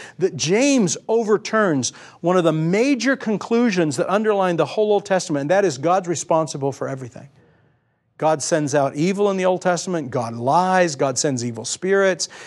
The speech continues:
I mean, God's got doing stuff that we get to the New Testament and realize, no, James says God doesn't do that. That was a misunderstanding of who he was. So he wants this practice of real religion, uh, inviting us into, uh,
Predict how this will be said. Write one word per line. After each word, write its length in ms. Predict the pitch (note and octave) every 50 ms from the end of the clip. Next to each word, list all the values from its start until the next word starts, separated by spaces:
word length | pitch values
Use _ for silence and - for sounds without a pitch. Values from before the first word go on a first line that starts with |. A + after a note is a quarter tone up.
| - -
I 80 | F3 F#3+
mean, 160 | F#3+ F#3 E3
God's 320 | D#3+ A3 B3+ C#4+ B3 -
got 280 | G3+ A#3 A3+ F3 E3 D3
doing 260 | G#3+ A#3 A#3+ A#3 A3
stuff 320 | - - - G3 F3 - -
that 60 | F#3
we 80 | E3+
get 100 | F#3+ A#3+
to 80 | - A3+
the 80 | A3 G3
New 60 | E3
Testament 400 | - - A3+ A#3 - - G#3 E3+
and 80 | F3
realize, 260 | G3 G#3 G3+ F3+ - A3+
no, 220 | A#3+ A3 A3 F3+
James 300 | C#3+ F3+ A3 B3 F#4 -
says 160 | D4 A#3+ F#3 D#3
God 240 | F#3+ G3+ A#3 B3
doesn't 340 | G#3+ F#3+ - - F3 F3 F3
do 220 | - C#4 F4+ G#4+ G4
that. 240 | E4 - F3 - -
That 80 | -
was 140 | - A#3 G#3+
a 20 | A#3+
misunderstanding 1200 | A#3 A#3 B3+ B3 - B3 - A#3 A#3 G#3+ A3 G#3 - - - G#3+ A#3 B3 C4 B3 A3 F#3+ D#3+
of 80 | C#3+ B2+
who 100 | C#3 C#3
he 80 | B2
was. 300 | A#2 G#2+ - A#2 - - E3 - - _ - - - - - - - - -
So 100 | - G3+
he 80 | G#3+ G#3+
wants 260 | A3+ B3+ C#4 C4+ C4
this 200 | - A3+ - -
practice 720 | - - - G#3 G#3+ A#3 A#3 A#3 - B3 A#3 G3+ - -
of 240 | - - E3+ D#3+ D#3
real 200 | E3 F#3+ G#3 G#3+
religion, 640 | G#3 G3+ F3+ E3 E3 F3+ F3+ D#3+ F#3+ F#3+ F3+ F3+ F3+ - - - - - - - - - _ _
uh, 440 | C#3+ C#3+ C#3 C3+ C3 C3 - - - -
inviting 560 | D#3 C#3 C3 C3+ D#3 D#3+ G3 G#3+ G#3+ G#3 G3+
us 200 | G3+ F#3+ - -
into, 600 | F#3 E3+ D#3 - - F3+ E3+ E3 D#3 D3 C#3 - - _ _ _ _ _ _ -
uh, 300 | C3+ B2 B2 B2 -